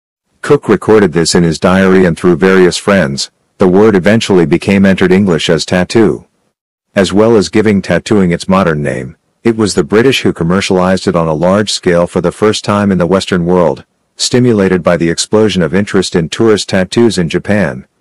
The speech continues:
and by one particular legal case which captivated the world. In eighteen fifty-four,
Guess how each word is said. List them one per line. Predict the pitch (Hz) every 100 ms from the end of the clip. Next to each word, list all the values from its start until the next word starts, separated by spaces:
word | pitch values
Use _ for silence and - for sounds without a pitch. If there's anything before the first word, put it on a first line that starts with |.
| _
and | 95 85
by | 87
one | 85 110
particular | 117 107 120 117 98
legal | 95 101 98 90
case | - 101 92
which | 92 85
captivated | 101 101 92 82 80 76
the | 73
world. | 78 73 64 - _ _ _ _ _ _ _ _ _ _ -
In | 101
eighteen | 101 110 107 95
fifty-four, | - 110 92 87 107 92 64